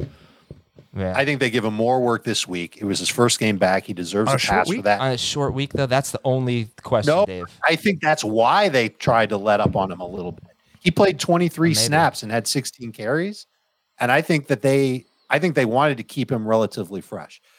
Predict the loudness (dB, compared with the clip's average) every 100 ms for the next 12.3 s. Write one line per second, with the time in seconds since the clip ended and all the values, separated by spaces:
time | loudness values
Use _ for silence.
0 | _ 0 2 2 4 4 2 2 2 2
1 | 0 -4 0 0 0 -2 -2 -2 2 2
2 | 2 2 0 0 -4 -10 -12 -4 2 2
3 | 2 0 0 -2 -6 -6 -10 _ _ _
4 | _ -2 0 2 2 2 0 -4 -6 -2
5 | -2 0 0 2 2 0 2 0 0 0
6 | -4 -12 -2 0 0 0 -2 2 0 2
7 | 2 2 2 0 2 2 2 2 -2 0
8 | 0 2 2 2 0 -2 -4 _ _ _
9 | -2 -2 2 2 2 -2 -18 _ _ _
10 | 0 2 2 2 0 2 2 2 2 2
11 | 0 2 2 2 0 0 2 2 0 -4
12 | -6 -4